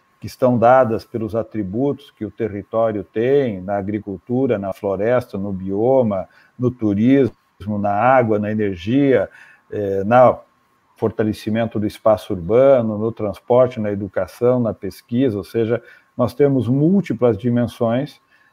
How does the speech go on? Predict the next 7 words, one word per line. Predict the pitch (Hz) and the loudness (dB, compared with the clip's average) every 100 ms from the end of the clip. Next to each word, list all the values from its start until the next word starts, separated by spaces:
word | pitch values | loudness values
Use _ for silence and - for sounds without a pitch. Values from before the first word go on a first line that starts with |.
| _ | _
que | - 123 | -10 -2
podem | 135 131 139 131 120 | 6 6 6 2 2
dar | 110 107 101 | 2 4 4
ao | 117 | 2
Brasil | 123 143 135 98 123 156 180 180 _ _ - | 2 2 2 0 0 0 0 -4 _ _ -10
vetores | 110 139 135 135 143 147 165 165 | -2 -2 0 2 4 4 0 -4
que | - - 127 | -14 -8 -8